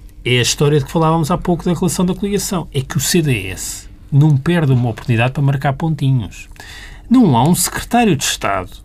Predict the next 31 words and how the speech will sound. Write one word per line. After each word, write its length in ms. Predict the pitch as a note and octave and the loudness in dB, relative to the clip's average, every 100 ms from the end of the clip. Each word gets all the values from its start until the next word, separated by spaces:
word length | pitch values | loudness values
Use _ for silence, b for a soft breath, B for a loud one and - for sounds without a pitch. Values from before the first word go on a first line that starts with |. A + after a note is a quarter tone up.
| - - - | -20 -20 -6
do 100 | F#3 | -4
C 180 | G3 F3 | 0 0
D 280 | C3 G#2+ F#2 | 2 0 -4
S, 240 | F#2 - | -8 -2
ou 60 | D#3+ | 2
um 40 | |
ministro 340 | D3 C#3 - B2+ | 2 0 -2 0
do 40 | |
C 40 | |
D 140 | A2 G2 | 0 -2
S, 300 | G2 - - - | -6 -10 -8 2
ou 100 | G3 | 4
alguém 380 | E3 C3+ G3 | 4 4 4
do 100 | F#3+ | 0
C 160 | C#3 C3+ | -2 -4
D 160 | A2 G2 | -4 -4
S, 200 | G2 - | -6 -10
que 100 | - | -10
quando 220 | - B3+ | 0 0
fala, 360 | G3+ - G#2+ A2 | 0 -2 -2 -2
quando 160 | E3+ D#3+ | -4 0
tem 100 | F3+ | 2
o 20 | |
microfone 460 | E3+ D#3+ C3+ D3+ | 2 0 -2 0
à 80 | C3+ | -2
frente, 240 | - D3+ C#3+ | -2 -4 -2
a 20 | |
primeira 300 | D#3 D#3+ D3 | -2 0 -2
coisa 240 | C3 A2+ | -2 -4
que 140 | A2 C3 | -2 0
diz 360 | C#3 C3 C3 | 2 2 -4